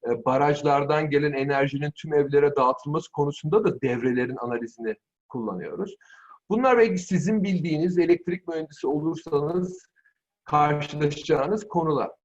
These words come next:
Ama bir üçüncü konu var ki belki şimdiye kadar hiç duymadınız.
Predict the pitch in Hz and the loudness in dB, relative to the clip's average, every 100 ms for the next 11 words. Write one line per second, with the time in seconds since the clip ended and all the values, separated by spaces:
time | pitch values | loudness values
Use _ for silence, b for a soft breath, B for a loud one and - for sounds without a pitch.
0 | _ b b b 156 294 196 208 - 185 | _ b b b -2 0 0 -2 -4 -2
1 | 202 320 - 240 233 190 208 233 - 160 | -2 -2 0 0 2 0 0 -2 -2 -2
2 | 147 151 156 - 170 180 185 202 208 143 | 2 0 0 -4 -2 0 2 -2 -4 0
3 | 208 170 113 101 180 - | 2 2 0 -6 -10 -12